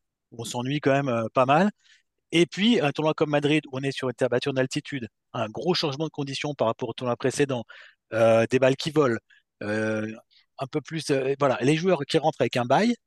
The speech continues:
ils sont presque désavantagés. On l'a vu, on a vu le nombre de surprises qu'il y a eu. Les joueurs qui ont déjà deux, trois matchs de, de qualif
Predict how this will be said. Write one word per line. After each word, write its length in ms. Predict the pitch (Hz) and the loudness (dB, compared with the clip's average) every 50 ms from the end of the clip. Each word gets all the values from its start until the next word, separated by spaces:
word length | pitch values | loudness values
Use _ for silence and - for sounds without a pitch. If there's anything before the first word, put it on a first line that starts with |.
| _ _ _ _ _ _ _ - | _ _ _ _ _ _ _ -10
ils 100 | 123 117 | -8 -6
sont 140 | - 160 147 | -6 -4 -2
presque 260 | - 214 - - 139 | -2 0 0 0 0
désavantagés. 680 | - 151 147 156 147 139 139 - 143 131 123 127 127 - | 2 4 4 4 4 2 0 0 0 0 0 0 -2 -4
On 60 | 101 | -4
l'a 120 | 104 113 139 | -4 -2 -2
vu, 200 | 180 226 202 - _ _ _ - | -2 -4 -8 -10 _ _ _ -12
on 60 | 110 | -12
a 60 | 101 | -10
vu 120 | 107 123 123 | -10 -10 -8
le 60 | 117 | -6
nombre 200 | 135 147 160 147 | -6 -4 -4 -4
de 80 | 135 123 | -4 -4
surprises 400 | - 147 - - - 143 135 - | -4 -4 -6 -4 -4 -4 -4 -4
qu'il 140 | - 135 120 | -2 0 2
y 40 | |
a 60 | 120 135 | 2 2
eu. 180 | 180 214 220 - - - - - _ - | 2 0 -2 -6 -10 -20 -20 -20 _ -4
Les 120 | 135 131 | -2 -2
joueurs 200 | 135 156 165 160 | 2 2 2 0
qui 60 | - 151 | 0 0
ont 60 | 135 | 0
déjà 240 | 135 123 135 139 131 | 0 2 2 2 2
deux, 180 | - 147 156 | 2 0 -2
trois 220 | - - - 151 139 | -2 0 0 0 0
matchs 300 | 139 139 - - - - | 0 0 0 -2 -4 -4
de, 100 | 120 117 - _ _ _ _ _ | -6 -8 -10 _ _ _ _ _
de 80 | - 113 | -18 -8
qualif 480 | - - 143 143 143 156 156 - - | -2 0 2 2 2 0 -2 -6 -8